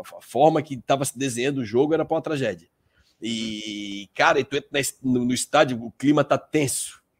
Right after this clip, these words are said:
Speaker 1: Tu sente
Speaker 2: Não.
Speaker 1: pouca gente, fala aí, pô, e o Vila Nova forçando o erro, o Avaí começou até bem, começou até bem, o Ricardo Bueno teve a chance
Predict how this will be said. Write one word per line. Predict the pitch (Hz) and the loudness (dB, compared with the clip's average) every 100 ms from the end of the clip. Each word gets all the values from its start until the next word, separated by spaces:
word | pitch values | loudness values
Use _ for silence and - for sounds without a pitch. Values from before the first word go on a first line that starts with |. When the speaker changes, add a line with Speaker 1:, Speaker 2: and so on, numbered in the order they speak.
| _ - 98 - | _ -20 -20 -16
Speaker 1:
Tu | - | -10
sente | - 160 180 180 - | 2 8 8 8 -4
Speaker 2:
Não. | - - _ - | -18 -20 _ 6
Speaker 1:
pouca | 165 - 123 | 6 6 2
gente, | 98 123 175 180 165 135 - 127 120 117 110 110 107 98 | 4 6 8 8 6 0 -6 -6 -4 -6 -6 -8 -10 -8
fala | - 139 127 117 | -2 0 0 -2
aí, | 117 143 - _ - _ | -4 -6 -8 _ -20 _
pô, | 165 160 | 0 2
e | 127 127 127 | 2 -2 -6
o | |
Vila | 117 143 127 | -2 0 2
Nova | 156 151 | 0 -2
forçando | 131 - 160 143 123 | -6 -4 -2 0 0
o | |
erro, | 180 151 | 0 2
o | |
Avaí | 135 165 | 0 0
começou | 165 143 - | -2 -4 -4
até | 165 202 | 0 0
bem, | 139 175 233 - _ _ _ _ - | 2 0 0 -6 _ _ _ _ -10
começou | 107 - | -8 -6
até | 123 147 | -4 -4
bem, | 127 147 190 | -2 0 0
o | 143 104 | -2 -6
Ricardo | 104 - 143 98 | -4 0 0 0
Bueno | 127 151 | -2 -2
teve | 135 127 123 | -4 -6 -6
a | |
chance | - - 156 170 - 120 92 | -6 -4 -4 -4 -8 -12 -16